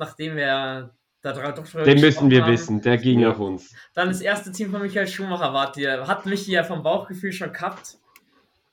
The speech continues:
Speaker 1: Ist weggegangen. Das waren also ein paar Punkte, wo, wo ein bisschen ärgerlich für euch war, dass die, dass die hergeschenkt wurden.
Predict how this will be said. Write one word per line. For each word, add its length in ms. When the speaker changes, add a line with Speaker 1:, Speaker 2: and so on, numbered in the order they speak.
Speaker 1:
Ist 240
weggegangen. 520
Das 180
waren 160
also 160
ein 80
paar 200
Punkte, 340
wo, 40
wo 460
ein 80
bisschen 220
ärgerlich 380
für 100
euch 200
war, 120
dass 220
die, 180
dass 160
die 80
hergeschenkt 420
wurden. 220